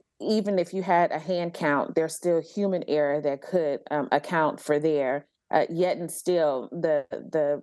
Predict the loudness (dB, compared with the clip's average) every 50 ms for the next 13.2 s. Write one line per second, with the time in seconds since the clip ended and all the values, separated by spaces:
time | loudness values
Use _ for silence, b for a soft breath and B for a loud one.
0 | _ 0 2 2 2 0 -2 -2 -2 0 0 0 0 0 -2 -2 -2 -4 -10 -10
1 | -12 _ _ -2 0 0 2 2 0 0 0 0 -2 -2 -2 -2 -2 -2 -2 -4
2 | -4 -6 -6 -8 b b b b b b b 0 2 4 4 4 2 2 2 2
3 | 0 0 -2 -4 0 0 0 0 2 2 2 4 4 4 2 0 0 0 0 0
4 | 0 0 -2 -4 -2 0 2 2 0 0 -2 -2 0 0 0 -2 -4 -4 -4 -2
5 | -2 -2 0 0 0 0 -2 -2 -4 -2 0 0 0 0 -2 -2 -4 -6 -8 -10
6 | _ _ _ _ _ _ _ 0 0 2 2 2 0 0 -2 -4 -4 -2 -2 -2
7 | -4 -4 -2 -2 -2 -2 -2 -2 -2 -2 -2 -4 -4 -2 -2 0 2 2 2 0
8 | -2 -4 -8 _ _ -10 -4 0 0 0 0 -2 -6 -20 _ _ -18 -4 0 0
9 | 2 2 0 -2 -4 -4 -4 -4 -6 -10 -20 -4 0 0 2 2 0 -4 -6 -8
10 | -8 -6 -2 0 2 2 2 0 -4 -8 -8 -6 -2 0 0 0 0 0 -2 -2
11 | 0 2 4 4 4 2 0 _ -2 -2 0 0 0 -2 -2 -4 -2 0 0 0
12 | 0 -2 -4 -4 -4 -4 -2 -2 -2 -2 -4 -8 B B B B B B B 2
13 | 2 2 2 0